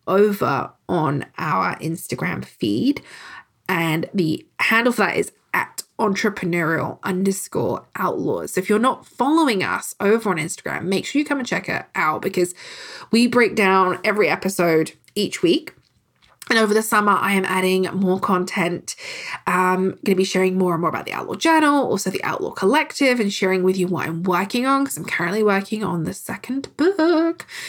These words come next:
So make sure you join us on Instagram so you don't miss any of that content. And make sure you subscribe to the podcast because over the summer, we are embracing our boundaries <laughs> here on Entrepreneurial Outlaws,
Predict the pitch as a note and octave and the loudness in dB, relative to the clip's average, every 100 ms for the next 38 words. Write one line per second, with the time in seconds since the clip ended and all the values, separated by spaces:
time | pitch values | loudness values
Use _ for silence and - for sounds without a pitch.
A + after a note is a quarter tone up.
0 | - - - - A#3 A3+ A3 B3 A#3 A3+ | -12 -14 -6 2 2 2 0 0 2 2
1 | G3+ G3 - G3+ G3 F#3+ F#3+ G3 - F#3 | 2 0 -2 0 4 4 2 -2 -2 -2
2 | F#3 - G#3 G#3 - G#3+ A3+ - - G3 | -4 -2 -2 -2 -4 -4 -4 -4 -2 0
3 | F#3 E3 - - A3+ A#3 F3 - G3 B3+ | 2 0 -4 -4 -2 -2 -2 0 0 0
4 | - - A3+ G#3 G3 - - - - F3+ | -2 2 4 4 2 -2 -8 -10 -2 2
5 | F#3 F#3 - - F3 F3+ F3+ A#3+ C4+ B3 | 4 2 0 -2 2 2 2 0 4 2
6 | A#3 - G3+ G#3 - - A3+ B3+ A#3 A3+ | 2 -2 -4 -4 -4 0 2 4 2 2
7 | F#3+ F#3+ F#3+ - - - - A#3 - - | 2 2 2 -2 -16 -18 -4 -2 -2 2
8 | A3 B3 C#4+ D#3 A3+ - _ _ _ _ | 4 6 6 4 -2 -10 _ _ _ _
9 | - _ _ - - C4+ A#3+ A#3+ D4+ - | -20 _ _ -18 -4 0 4 4 4 2
10 | C#4+ A3 G#3+ A3 B3 F#3 C#3+ G2+ - - | 2 2 4 2 2 2 2 0 -4 -8
11 | - - D#4+ B3 A#3 G#3 A3+ D4 C#4+ A3+ | -12 0 4 6 4 4 2 2 2 4
12 | G3+ F#3+ F3 D#3 E3+ - | 4 4 2 2 2 0